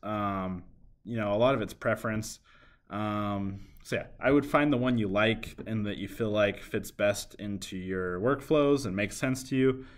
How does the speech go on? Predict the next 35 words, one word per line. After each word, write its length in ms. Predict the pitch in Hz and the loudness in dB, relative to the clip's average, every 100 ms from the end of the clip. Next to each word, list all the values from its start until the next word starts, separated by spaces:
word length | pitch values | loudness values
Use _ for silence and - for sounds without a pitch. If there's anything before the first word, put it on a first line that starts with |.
| - - | -20 -10
and 180 | 131 123 | -2 2
I 80 | 113 | 2
would 120 | 110 | 0
stick 280 | - 104 87 | -4 -6 -6
with 120 | - | -6
that. 280 | 69 - - - - | -6 -6 -16 -20 -8
Um, 500 | 110 104 95 95 90 - - - - - - | -4 -2 -2 -4 -6 -8 -10 -20 -20 -14 4
but, 440 | 131 131 - - - | 6 6 2 -6 -2
and 160 | 147 | 4
there's 240 | 156 - - | 4 2 -4
pros 380 | - 151 135 | 2 4 6
and 100 | 120 | 2
cons 340 | 110 110 104 - | -2 -2 -2 -4
to 120 | - | -6
all 160 | 82 76 | -6 -6
of 60 | |
them. 260 | 64 58 - - - | -10 -14 -16 -14 -4
Um, 420 | 120 117 110 110 | 0 0 0 2
but 380 | 139 131 - - - | 4 2 0 -14 -2
for 140 | 160 | 2
this 180 | 170 160 | 2 2
video, 440 | 135 123 113 127 131 - | 2 4 4 4 0 -8
and 140 | 120 | 0
I 60 | 131 | 2
was 100 | 139 | 4
gonna 180 | 143 120 | 2 2
do 140 | 113 | 2
future 320 | 113 113 113 | 2 -2 0
videos 420 | 101 107 107 104 92 | 0 2 2 2 -2
as 160 | 87 | -6
well 400 | 104 113 110 110 | 0 4 4 2
on 160 | - 104 | -2 -2
the 120 | 101 | 0
other 180 | 120 107 | 2 2
tools, 460 | - - 98 101 | 0 -2 -2 -2